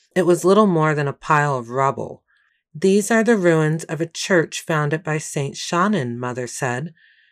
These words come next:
She walked some paces towards another stone ruin. I could see as I got closer that it was a well. "And this is his holy well," she added. She reached for my hand.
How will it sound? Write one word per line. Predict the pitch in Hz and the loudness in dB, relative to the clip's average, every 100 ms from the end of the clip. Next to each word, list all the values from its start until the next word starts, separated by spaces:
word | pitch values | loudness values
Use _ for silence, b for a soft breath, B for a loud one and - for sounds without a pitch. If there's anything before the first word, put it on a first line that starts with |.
| b | b
She | - 190 | -2 0
walked | 175 185 202 - | 4 2 2 -2
some | 226 208 | -2 -2
paces | 175 160 156 165 - | 0 -2 -2 -6 -8
towards | - 151 147 - | -4 -4 -4 -6
another | 147 135 135 139 147 | -6 -4 -2 -2 -2
stone | 143 - 139 123 117 | -6 -6 -4 -4 -4
ruin. | 117 120 110 - - B B B | -6 -8 -8 -10 -16 B B B
I | 165 | -2
could | 165 190 | -2 -6
see | - 208 202 | -2 2 2
as | 190 | 0
I | 180 | 0
got | 165 160 - | 0 -2 -6
closer | - 196 180 - 143 139 B B - | -2 0 0 -2 -2 -2 B B -2
that | 160 | 0
it | 160 | 0
was | 143 139 | -2 -2
a | 135 | -4
well. | 123 139 127 110 - _ _ _ _ _ - | -2 0 0 -2 -10 _ _ _ _ _ 0
"And | 165 165 165 | 2 2 2
this | 180 202 - | 2 0 -2
is | - 170 165 - | -2 0 0 -4
his | 180 180 | -6 -6
holy | - - 160 143 | -6 0 0 0
well," | 120 113 101 | -4 -6 -10
she | - - 127 | -10 -8 -6
added. | 120 117 123 151 165 b b b | -4 -4 -4 -8 -10 b b b
She | - - | -6 0
reached | 175 180 208 - - - | 2 2 0 -4 -16 -8
for | - | -4
my | 165 147 143 | 0 0 -2
hand. | 139 139 120 113 | -2 -2 -4 -8